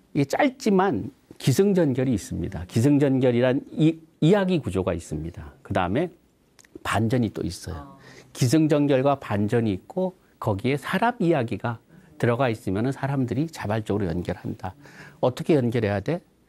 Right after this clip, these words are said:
이야기 구조, 이야기라는 틀 속에 사람의 이야기를 집어넣어라라고 말씀을 드리고 싶습니다. 자, 뭐, 요 정도로 제 이야기는 마쳤고요. 어, 링컨이 예전에 이런 이야기를 했었습니다.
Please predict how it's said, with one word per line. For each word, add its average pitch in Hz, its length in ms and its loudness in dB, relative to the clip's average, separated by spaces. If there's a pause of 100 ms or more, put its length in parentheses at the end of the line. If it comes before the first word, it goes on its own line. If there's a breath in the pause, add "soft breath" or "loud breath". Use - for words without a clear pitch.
(380 soft breath)
이야기 180 400 4
구조, 117 440 0
이야기라는 165 580 2
틀 147 200 0
속에 113 440 0 (260 soft breath)
사람의 202 500 0
이야기를 101 360 0
집어넣어라라고 90 1160 -4 (460 soft breath)
말씀을 92 460 -2
드리고 90 240 -8
싶습니다. - 500 -14 (1120 loud breath)
자, 95 320 -4 (840)
뭐, 104 480 -2
요 104 100 0
정도로 135 380 2
제 120 340 0 (140)
이야기는 127 460 0
마쳤고요. 95 720 -4 (180)
어, 90 640 -6 (240)
링컨이 170 760 2
예전에 104 340 0
이런 139 300 2
이야기를 101 360 0
했었습니다. 87 760 -8